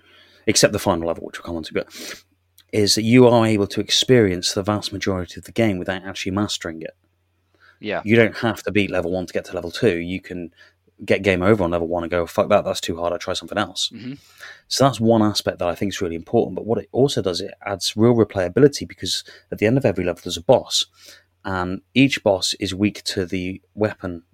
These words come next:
Speaker 1: of another boss. So there's this sort of loop, and you have to, to break into that loop. Um, through, at the time, it would have been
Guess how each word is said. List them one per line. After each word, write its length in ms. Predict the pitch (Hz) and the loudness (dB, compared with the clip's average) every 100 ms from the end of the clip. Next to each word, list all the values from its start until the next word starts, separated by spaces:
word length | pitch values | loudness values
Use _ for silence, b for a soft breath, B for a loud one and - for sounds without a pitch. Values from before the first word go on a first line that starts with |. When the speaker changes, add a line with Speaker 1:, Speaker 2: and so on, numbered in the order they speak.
| - | -6
Speaker 1:
of 160 | 92 | -6
another 260 | 92 92 87 | -4 -6 -4
boss. 520 | 85 117 80 - - - _ _ B B B B | 0 0 0 -6 -6 -10 _ _ B B B B
So 480 | - - 98 98 101 | -2 2 2 2 -2
there's 220 | 101 98 | -2 2
this 160 | 135 135 | 2 4
sort 260 | 139 110 | 4 2
of 140 | 101 90 | -2 -4
loop, 420 | 95 117 82 - - | 2 2 2 -4 -12
and 100 | 101 | -2
you 120 | 101 107 | 2 2
have 200 | 101 - | 0 -8
to, 300 | 98 87 90 | -6 -4 -4
to 140 | - | -6
break 300 | 82 101 92 | 2 2 2
into 220 | 104 95 90 | 0 0 -4
that 180 | 87 | -6
loop. 320 | 101 95 82 - _ _ _ _ _ _ _ _ _ - | -2 -2 -2 -12 _ _ _ _ _ _ _ _ _ -8
Um, 560 | 92 87 85 82 85 - _ - - _ 285 _ - | -4 -4 -4 -8 -12 -18 _ -20 -20 _ -20 _ -8
through, 460 | - 110 92 87 - _ - | 2 2 2 -2 -12 _ -6
at 100 | - | -6
the 60 | - | -6
time, 300 | - 92 127 | -2 4 4
it 60 | |
would 100 | 92 92 | 4 2
have 60 | |
been 300 | 92 85 85 | 0 -2 -4